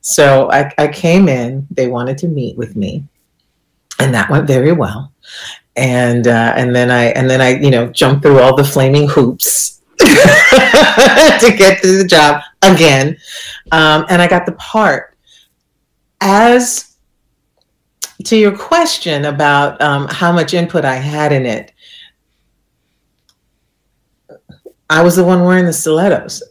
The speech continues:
I mean, I, I, you know, I'm, I'm the one that says the words, that shows up. And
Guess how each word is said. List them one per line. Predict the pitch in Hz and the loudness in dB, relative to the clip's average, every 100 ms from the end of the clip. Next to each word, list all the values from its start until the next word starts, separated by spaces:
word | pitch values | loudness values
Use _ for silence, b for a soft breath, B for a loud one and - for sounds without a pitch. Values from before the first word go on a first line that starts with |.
| _ | _
I | 147 147 | -8 -6
mean, | 147 139 | -4 -2
I, | - 139 156 165 - | -2 0 2 0 0
I, | - 147 147 151 | 0 2 2 2
you | 165 156 | 0 0
know, | 127 120 - | -2 -4 -4
I'm, | 139 147 160 156 151 - | -2 0 0 -2 -4 -6
I'm | 139 151 165 151 | -2 0 0 0
the | 156 | 0
one | 156 190 127 - 127 | 2 2 0 -4 -6
that | 127 113 - | -2 -2 -2
says | - 139 127 | 0 0 0
the | 135 | -2
words, | 139 160 123 117 - | 0 0 0 -6 -4
that | 117 - | -4 -2
shows | - 139 123 123 | -2 -2 -2 0
up. | 135 - - _ _ - | -2 -2 -6 _ _ -6
And | 131 131 127 127 | -2 -2 -2 -4